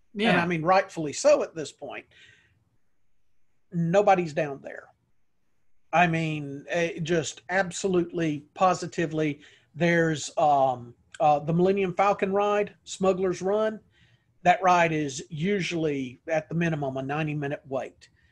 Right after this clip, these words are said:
Speaker 2: Right now, it's twenty minutes, fifteen
Speaker 1: Right.
Speaker 2: minutes.
Speaker 1: <laughs> Hot
Speaker 2: It
Speaker 1: dang, now's the
Speaker 2: Yeah.
Speaker 1: time to go, except
Speaker 2: Which means
Speaker 1: for
Speaker 2: you, yeah, which means you can walk onto it. The, uh, Avatar ride, same thing with it. The Avatar ride is an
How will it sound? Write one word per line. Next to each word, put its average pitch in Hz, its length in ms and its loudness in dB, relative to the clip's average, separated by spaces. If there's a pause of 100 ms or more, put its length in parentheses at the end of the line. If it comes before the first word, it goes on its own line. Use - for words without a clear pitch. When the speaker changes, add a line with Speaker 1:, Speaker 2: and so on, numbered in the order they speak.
(160)
Speaker 2:
Right 165 260 0
now, 160 320 0
it's - 220 -16 (240)
twenty 151 220 -4
minutes, 110 460 -16 (340)
fifteen 165 360 -2
Speaker 1:
Right. 151 200 -4
Speaker 2:
minutes. - 300 -6 (100)
Speaker 1:
<laughs> - 100 -20
Hot 196 220 2
Speaker 2:
It 190 60 -10
Speaker 1:
dang, 233 480 6
now's 208 260 2
the 214 140 -6
Speaker 2:
Yeah. 202 80 8
Speaker 1:
time 240 160 6
to 233 60 0
go, 240 500 6
except 208 320 2
Speaker 2:
Which - 60 -6
means 202 300 4
Speaker 1:
for 190 60 2
Speaker 2:
you, 180 120 -4 (400)
yeah, 269 200 4 (160)
which 180 220 -2
means 190 240 0
you 180 80 -2
can 170 200 0
walk 180 300 4
onto 170 440 -2
it. - 140 -14 (480)
The, 175 260 4
uh, 170 240 6
Avatar 190 560 6
ride, 120 440 -4 (360)
same 214 460 2
thing 214 340 0
with 175 220 0
it. 190 240 2
The 151 100 -6
Avatar 185 360 4
ride 165 300 4
is 127 280 -10 (380)
an - 80 -10